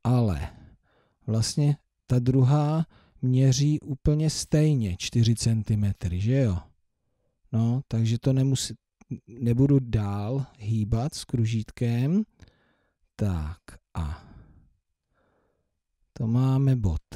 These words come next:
Q. Postupně. No a teďka s kružítkem hneme, protože délka úsečky K L už nejsou čtyři centimetry, ale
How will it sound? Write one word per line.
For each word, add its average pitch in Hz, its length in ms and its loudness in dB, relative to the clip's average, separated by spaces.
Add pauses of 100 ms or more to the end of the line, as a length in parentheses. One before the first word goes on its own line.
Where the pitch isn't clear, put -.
(560)
Q. 98 840 0 (2000)
Postupně. 143 1080 0 (640)
No 131 340 2 (220)
a 85 360 -4 (220)
teďka 143 960 0
s - 220 -8
kružítkem 120 680 -2
hneme, 113 420 2
protože 117 460 0
délka 110 440 -2
úsečky - 720 -4 (480)
K 107 340 0 (140)
L 110 240 -4
už - 160 -6
nejsou 101 340 -2
čtyři 143 360 -2
centimetry, 147 840 -2
ale 92 320 -4